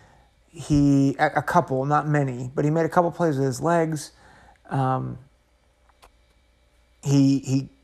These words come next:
was accurate, particularly in the first half. But I, you know, Notre Dame's still gonna be limited, I think, in the passing game and, and in the running game. I, they did not do well in the running game, and I, I don't think that was all Ohio State's defense.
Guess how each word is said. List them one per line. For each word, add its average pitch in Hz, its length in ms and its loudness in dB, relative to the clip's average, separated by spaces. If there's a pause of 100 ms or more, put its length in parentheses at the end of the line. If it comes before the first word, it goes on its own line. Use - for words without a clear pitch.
(400)
was 160 180 0
accurate, 156 800 2 (260)
particularly 151 460 -2
in 147 80 0
the 131 60 -4
first 139 280 -2
half. 143 520 2 (1200)
But 175 220 6
I, 185 180 8
you 196 100 4
know, 160 260 2 (420)
Notre 180 300 6
Dame's 185 240 6
still 175 200 4
gonna 180 140 2
be 160 120 4
limited, 147 460 0
I 135 100 -6
think, 135 360 -10
in 156 160 -4
the 139 60 0
passing 131 400 -2
game 127 340 -8
and, 139 360 -2
and 202 180 2
in 165 80 0
the 135 60 0
running 127 260 -4
game. 127 380 -12 (120)
I, 139 120 -2
they 139 160 0
did 156 140 0
not 156 220 0
do 151 140 4
well 135 220 2
in 131 60 -4
the 131 80 -6
running 131 240 -4
game, 135 280 -4
and 139 120 -4
I, 135 80 -4 (100)
I 143 80 -2
don't 165 400 0
think 160 220 -2
that 135 160 -2
was 143 200 -4 (120)
all 151 480 6
Ohio 156 280 4
State's 170 320 2
defense. 175 560 -2